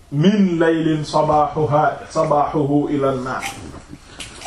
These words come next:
Mu ne maa ngi muslu ci Yàlla man Mu'aaz ibn Jabal radiyallahu ta'ala anhu min laylin ci guddi goo xam ne sabaahuha bu xaree ba subaam bu dugg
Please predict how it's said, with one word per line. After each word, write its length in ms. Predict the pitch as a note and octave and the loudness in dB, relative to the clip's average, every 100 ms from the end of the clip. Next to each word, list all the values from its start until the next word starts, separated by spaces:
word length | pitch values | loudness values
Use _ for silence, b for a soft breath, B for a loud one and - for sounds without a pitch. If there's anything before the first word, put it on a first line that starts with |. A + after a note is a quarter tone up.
| - | -6
Mu 100 | B2 | 0
ne 140 | D#3 E3 | 2 4
maa 220 | F3 E3+ | 2 2
ngi 120 | E3+ | 0
muslu 380 | E3+ E3 E3 E3 | 0 2 2 4
ci 120 | E3+ | 4
Yàlla 320 | E3+ E3+ E3+ E3+ | 4 4 2 2
man 160 | E3+ | 0
Mu'aaz 480 | E3+ E3+ E3 E3+ E3 | 2 2 2 2 2
ibn 240 | E3+ E3+ E3+ C#3+ | 2 2 2 2
Jabal 340 | D#3+ F3 E3+ D3+ - - - - - - - B B B B B | 2 2 0 -4 -12 -20 -18 -16 -18 -20 -20 B B B B B
radiyallahu 1080 | G#2+ C#3 D#3+ E3+ F3+ F3 E3+ E3 E3+ E3+ F#3+ F#3+ | 0 2 2 2 2 2 2 2 2 2 0 0
ta'ala 680 | D#3 D#3+ E3 E3+ F3 E3+ E3 | 2 2 2 2 2 2 0
anhu 300 | E3+ D#3+ D#3+ | 0 0 2
min 460 | F3 B3+ A#3+ G#3+ | 4 4 4 2
laylin 500 | G3 F3+ E3+ E3 D#3+ | 2 2 2 2 0
ci 80 | - D3+ | -4 0
guddi 320 | D3+ B3 C4+ G#3+ | 2 2 2 2
goo 260 | A3+ G#3+ | 2 2
xam 280 | - A3 A3 | 0 -2 0
ne 140 | A#3+ - | -2 -2
sabaahuha 1120 | - F3 E3+ E3 E3 E3 D3 D3 C#3+ A2+ B2 C3+ | 0 2 2 2 0 -2 0 0 2 0 2 2
bu 140 | C4 | 2
xaree 540 | - C4 C4 B3 A3+ | 2 0 2 2 2
ba 160 | F#3 G3+ | 2 0
subaam 500 | - B3 B3 A3+ G#3 | 0 2 2 2 0
bu 100 | G3 | 2
dugg 260 | C4 C#4 | 4 2